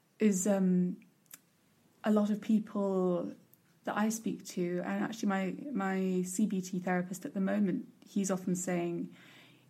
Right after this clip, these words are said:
you know, your obsession can be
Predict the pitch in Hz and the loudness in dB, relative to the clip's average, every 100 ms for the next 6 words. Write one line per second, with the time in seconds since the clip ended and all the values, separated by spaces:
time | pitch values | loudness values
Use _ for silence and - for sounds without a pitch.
0 | _ - 196 196 190 220 214 208 - - | _ 0 2 4 4 4 4 2 -2 0
1 | 220 - 202 185 180 185 202 208 - - | 0 0 2 4 4 2 -2 -6 -12 -20
2 | _ _ _ _ _ - - _ - _ | _ _ _ _ _ -20 -20 _ -20 _
3 | _ - 233 226 214 214 208 190 | _ -4 0 4 4 6 4 2